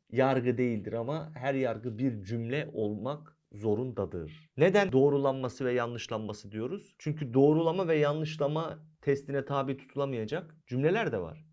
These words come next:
"Ali geldi mi?" Doğrudur veya yanlıştır, bu cümle doğrudur, yanlıştır diyemeyiz. "Kitap oku."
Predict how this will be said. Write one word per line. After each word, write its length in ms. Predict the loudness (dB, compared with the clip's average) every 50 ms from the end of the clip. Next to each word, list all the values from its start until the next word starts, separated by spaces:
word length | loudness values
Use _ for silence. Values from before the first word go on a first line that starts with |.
| _ 0
"Ali 200 | 2 2 2 4
geldi 360 | 4 4 4 4 4 2 0
mi?" 260 | -2 -2 -6 -8 -12 -20 _ -2 4
Doğrudur 640 | 6 6 6 6 4 2 2 0 -2 -2 -6 -8 -4
veya 180 | -2 0 2 2
yanlıştır, 640 | 4 4 4 4 2 -2 -6 -6 -6 -8 -6 -6
bu 100 | -4 -4
cümle 340 | -4 -4 -2 -2 -2 -2 2
doğrudur, 420 | 2 4 4 4 2 0 -2 -2 -2
yanlıştır 480 | -2 -4 -4 -6 -6 -4 -4 -4 -2
diyemeyiz. 520 | 0 0 0 0 -2 -4 -8 -10 -14 -18 -20
"Kitap 300 | -10 -2 0 0 4 4
oku." 340 | 2 2 0 -6 -10 -10